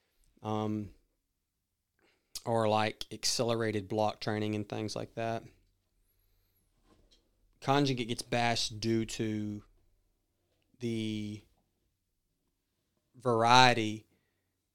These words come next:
just for the sake of variety, if that makes sense. 'Cause sometimes, you know, West Side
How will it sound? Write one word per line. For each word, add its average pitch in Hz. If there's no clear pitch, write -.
just 113
for 117
the 110
sake -
of 101
variety, 101
if 117
that 113
makes 117
sense. -
'Cause 113
sometimes, 123
you 120
know, 113
West 123
Side 110